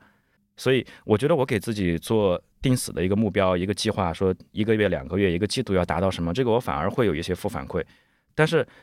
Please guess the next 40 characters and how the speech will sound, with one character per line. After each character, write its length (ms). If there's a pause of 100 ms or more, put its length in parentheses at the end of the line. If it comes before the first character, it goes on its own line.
(180)
回 160
到 100
刚 160
才 120
戴 180
安 180
问 120
的 80
那 120
个 100
问 140
题， 240 (580)
我 140
是 120
作 140
为 100
一 40
个 60
习 320
惯 160
来 120
养 180
成 140
的， 80
如 120
果 100
中 180
间 120
有 120
段 140
时 140
间 140
这 100
个 80
习 140
惯 160
又 100
退 180
步 220
了， 160